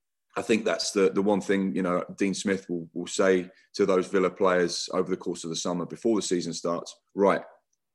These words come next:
we want twenty clean sheets this season. That's the target. We wanna be solid at the back. We don't wanna concede more, more goals than what we did last season. We wanna concede less goals. We wanna be tight.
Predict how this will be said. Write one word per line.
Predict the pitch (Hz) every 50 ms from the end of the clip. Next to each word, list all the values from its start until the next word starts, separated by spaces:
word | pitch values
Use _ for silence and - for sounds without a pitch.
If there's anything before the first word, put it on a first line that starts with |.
| _ _ _ _ _ _ _
we | - 110 110
want | 104 107 104 98 98 - - _ _ -
twenty | - - - 113 107 101 95
clean | - - 98 95 90
sheets | 85 - 90 82 76 -
this | - 78 - -
season. | 80 80 78 80 - 73 - -
That's | 82 82 - -
the | - 80
target. | - - 85 80 78 71 76 - - _ _ _ _ -
We | 90 95
wanna | 90 92 98 95 95
be | 90 - 87
solid | 82 - - 92 87 85 82
at | 82 -
the | -
back. | - 90 85 82 - -
We | 85 82
don't | 82 - 98 95 87
wanna | 92 90 90
concede | 85 - 92 82 - - 90 82 82 -
more, | 85 85 85 80 - _ - - - _ _ -
more | 101 101 98
goals | - 110 101 98 98 95 -
than | 87 92 98
what | 95 -
we | 85 87
did | 78 85 82
last | 98 113 117 110 - -
season. | 117 107 - 104 92
We | 92
wanna | 92 87 92 90
concede | - - 92 85 - - 90 82 85
less | 92 87 - -
goals. | - 120 117 117 110 107 90
We | 90 90
wanna | 90 95 92 -
be | - 87
tight. | 82 - - 117 110 110 -